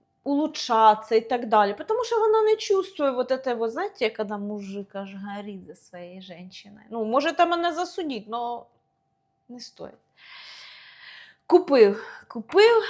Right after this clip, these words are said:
і їде по світи ж. Ну, куди, надо ж букет подарити. Заходить у квітковий магазин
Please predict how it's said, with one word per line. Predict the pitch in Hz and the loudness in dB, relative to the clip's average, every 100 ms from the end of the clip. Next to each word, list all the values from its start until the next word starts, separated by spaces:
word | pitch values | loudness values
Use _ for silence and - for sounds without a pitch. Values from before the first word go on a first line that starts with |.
| - - | -6 -14
і | - 208 208 | -12 -10 -4
їде | 302 320 302 | -2 0 0
по | 294 240 | 0 -6
світи | 240 - 208 - 151 170 | -10 -12 -12 -12 -16 -16
ж. | - | -14
Ну, | 247 226 - | -14 -14 -18
куди, | - 170 | -18 -14
надо | 135 185 240 196 | -10 -8 -6 -8
ж | 175 | -10
букет | 170 170 - 147 _ | -14 -16 -16 -18 _
подарити. | - - - - - _ _ - _ _ _ _ _ _ _ _ _ _ - - _ _ | -20 -20 -20 -20 -20 _ _ -20 _ _ _ _ _ _ _ _ _ _ -20 -20 _ _
Заходить | - 190 269 247 208 - | -16 -8 0 0 0 -4
у | |
квітковий | 196 - 202 185 185 | -12 -12 -6 -6 -6
магазин | 185 180 185 196 339 359 | -10 -12 -12 -8 -8 -8